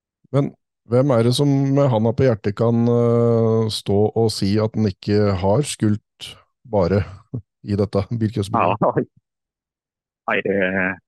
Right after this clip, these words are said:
Speaker 2: det er så dumt, vet du, men det, alle, alle har vel gjort det, ja. <laughs>
Speaker 1: Ja.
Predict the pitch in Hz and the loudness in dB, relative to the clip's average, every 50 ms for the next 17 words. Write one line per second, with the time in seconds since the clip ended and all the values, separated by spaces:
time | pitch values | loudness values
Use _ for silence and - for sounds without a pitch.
0 | _ _ _ _ _ _ _ _ _ _ _ _ _ _ _ _ _ _ _ _ | _ _ _ _ _ _ _ _ _ _ _ _ _ _ _ _ _ _ _ _
1 | _ _ _ _ _ _ _ _ 120 95 95 - - - 117 98 107 - - - | _ _ _ _ _ _ _ _ -6 -6 -4 -6 -4 -2 -2 -2 -2 -2 -2 -4
2 | - - - 135 127 120 117 110 107 104 104 107 107 104 104 104 - _ _ _ | -4 0 0 2 2 2 2 2 2 2 2 0 0 -2 -4 -10 -16 _ _ _
3 | _ _ _ _ _ _ _ _ _ _ _ _ _ _ _ _ _ _ _ _ | _ _ _ _ _ _ _ _ _ _ _ _ _ _ _ _ _ _ _ _
4 | _ _ _ _ _ _ _ _ _ _ _ _ _ _ _ _ _ - 151 127 | _ _ _ _ _ _ _ _ _ _ _ _ _ _ _ _ _ -4 -4 -2
5 | 107 120 113 - 127 110 123 139 131 104 120 127 110 101 - _ - 139 139 - | 0 0 0 0 0 0 0 0 2 0 2 0 0 -2 -2 _ -2 -2 0 -2
6 | - - - - - - - - 127 - _ 127 104 101 107 | -4 -2 -2 0 0 0 -4 -4 -8 -12 _ -6 -4 -4 -4